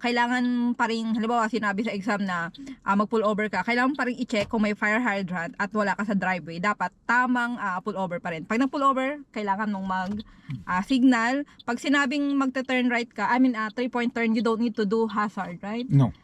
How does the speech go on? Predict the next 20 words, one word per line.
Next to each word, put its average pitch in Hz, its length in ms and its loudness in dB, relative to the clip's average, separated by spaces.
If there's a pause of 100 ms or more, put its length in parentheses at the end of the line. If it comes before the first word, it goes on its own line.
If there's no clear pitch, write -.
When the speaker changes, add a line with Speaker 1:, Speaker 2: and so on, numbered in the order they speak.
(180)
Speaker 1:
But 226 180 0
if 254 140 -4
at, 226 160 -4 (160)
if 262 200 0
that 240 200 0
is 262 100 -4
emergency 226 540 0
stop, 214 320 -4
then 196 180 -4
you 202 100 -2
need 202 200 -2
to 185 80 -10
put 190 200 -10
hazard. 147 520 -6
Speaker 2:
Yeah. 104 160 0 (320)
Speaker 1:
Okay. - 160 -12 (500)
And 180 120 -4
now, 180 300 -2
let's 180 200 -8
go. 147 240 -10